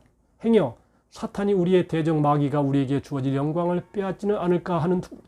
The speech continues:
두려움입니다. 그러나 이 역시 불가능합니다. 사탄은 결코 우리에게 주어질 영-, 장래의 영광을 빼앗지 못합니다. 계시록 십이 장 십 절에 사탄이 하는 일은 하나님 앞에서 밤낮 우리를 참소하는 것입니다.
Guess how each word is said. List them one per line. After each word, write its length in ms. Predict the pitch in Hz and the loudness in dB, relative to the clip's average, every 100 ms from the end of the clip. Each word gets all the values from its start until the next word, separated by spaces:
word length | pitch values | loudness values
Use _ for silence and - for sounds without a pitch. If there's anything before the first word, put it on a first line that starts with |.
| _ | _
두려움입니다. 560 | 165 160 139 123 123 - | 2 4 4 0 -4 -10
그러나 380 | - 202 175 123 - _ _ _ | -4 0 2 0 -8 _ _ _
이 160 | 156 185 | 0 2
역시 240 | 190 - | 2 -2
불가능합니다. 800 | - 190 190 196 175 147 131 123 - _ _ _ _ | -4 -4 -2 0 0 0 0 -6 -14 _ _ _ _
사탄은 380 | - 185 185 185 | -8 -2 0 4
결코 260 | 180 170 175 | 4 2 0
우리에게 400 | 165 170 165 160 | 2 4 4 0
주어질 520 | 165 156 151 165 170 | -2 -2 0 0 -2
영-, 240 | 151 170 | -2 -2
장래의 420 | - 147 147 151 | -4 -2 0 2
영광을 520 | 147 143 143 139 143 135 | 2 2 0 0 -2 -4
빼앗지 320 | 170 165 - | -6 -6 -4
못합니다. 520 | 180 170 165 147 123 107 _ _ _ _ _ | -6 -6 -6 -6 -6 -12 _ _ _ _ _
계시록 320 | - 156 151 160 | 0 0 2 -4
십이 220 | - 165 | -2 -2
장 100 | 170 | -2
십 140 | - | -4
절에 260 | - 170 175 | -4 -2 -4
사탄이 480 | - 185 180 180 180 | -6 -10 -4 0 2
하는 240 | 175 185 | 2 2
일은 280 | 180 196 214 - _ _ | 2 0 -4 -10 _ _
하나님 380 | 160 156 147 | -2 2 4
앞에서 320 | 147 143 151 127 | 2 0 -6 -4
밤낮 240 | 151 147 | -2 0
우리를 300 | 165 156 165 | 0 -2 -2
참소하는 540 | - 208 202 202 190 | -6 -10 -8 -4 0
것입니다. 380 | 160 135 131 117 | 0 -2 -4 -4